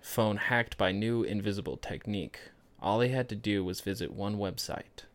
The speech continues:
Any website." And in summary, the, what you need to do is invest in a V P N.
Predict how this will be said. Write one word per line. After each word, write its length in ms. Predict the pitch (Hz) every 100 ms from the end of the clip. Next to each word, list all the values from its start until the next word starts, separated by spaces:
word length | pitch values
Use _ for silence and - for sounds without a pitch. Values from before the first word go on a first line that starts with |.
| _ _ _ _ _ _ _ _ -
Any 360 | 107 85 60 - - - - - - -
website." 680 | 76 - - - - - - _ - - - - - - - - - - _ -
And 380 | 135 147 147 131 -
in 220 | 151 151
summary, 440 | - 196 160 120
the, 540 | 110 113 113 107 90 - - -
what 220 | - 117
you 120 | 104 117
need 220 | 131 120
to 80 | 110
do 580 | 113 113 127 135 135 - -
is 380 | 107 101 101 -
invest 420 | 101 98 98 -
in 100 | 98
a 60 | 92
V 160 | 95
P 180 | 87 90
N. 240 | 95 117